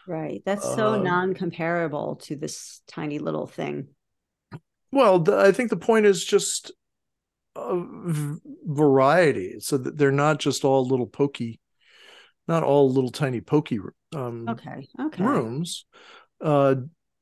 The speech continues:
Speaker 2: Damia, which is a very small site, uh, near the Jordan River. So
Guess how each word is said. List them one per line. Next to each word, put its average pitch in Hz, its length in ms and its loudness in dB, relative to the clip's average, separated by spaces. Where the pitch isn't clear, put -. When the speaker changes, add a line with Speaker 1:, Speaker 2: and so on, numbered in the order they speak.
Speaker 2:
Damia, 151 640 4
which 190 180 -6
is 127 120 -4
a 127 40 -8
very 147 280 4
small 135 300 -2
site, 123 420 -2
uh, 143 320 -4
near 151 280 6
the 135 100 2
Jordan 120 380 -2
River. 117 320 2
So 143 460 4